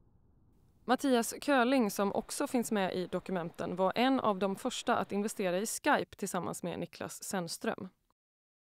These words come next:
Men innan Skype-affären var Mattias Köling aktiv som mellanhand genom ett bolag som heter Blakely Management Limited,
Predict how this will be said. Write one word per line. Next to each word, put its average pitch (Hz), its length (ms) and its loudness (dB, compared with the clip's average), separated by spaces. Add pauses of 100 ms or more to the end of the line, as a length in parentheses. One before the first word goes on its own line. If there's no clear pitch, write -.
(680)
Men 196 240 4
innan 196 320 2
Skype-affären 202 680 0
var 202 160 2
Mattias 196 380 -2
Köling 185 300 0
aktiv 226 380 0
som 185 300 -2
mellanhand 233 840 2
genom 185 260 0
ett 180 100 -6
bolag 180 540 -2
som 185 140 -6
heter 175 300 -6
Blakely 208 640 0
Management 208 680 0
Limited, 202 600 0